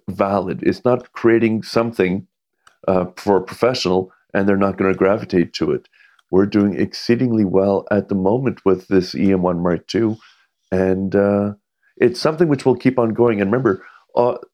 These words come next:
the stuff that we're creating for the higher end camera will trickle down to the middle and to low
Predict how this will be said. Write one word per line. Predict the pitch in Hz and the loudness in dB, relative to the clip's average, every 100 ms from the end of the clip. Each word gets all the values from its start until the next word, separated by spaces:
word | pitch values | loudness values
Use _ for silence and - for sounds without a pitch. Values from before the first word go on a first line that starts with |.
| - | -4
the | 117 | -2
stuff | - 170 | -2 0
that | 147 | 2
we're | 120 104 | 2 0
creating | - 113 120 113 | 2 2 2 0
for | - - 156 151 | -4 0 2 4
the | 113 | 2
higher | 113 113 104 | 2 2 2
end | 101 90 | 0 -2
camera | 110 107 82 90 _ _ _ - | -4 -2 -4 -8 _ _ _ 0
will | 98 127 | 4 4
trickle | 131 - 131 127 | 2 -2 0 2
down | 113 104 104 101 | 2 0 0 -4
to | - 104 101 | 0 0 2
the | 101 98 - _ _ _ _ | 0 0 -4 _ _ _ _
middle | 98 101 110 107 107 | 0 2 4 2 2
and | - 98 95 | 0 0 0
to | - | 0
low | 98 95 98 | 2 4 2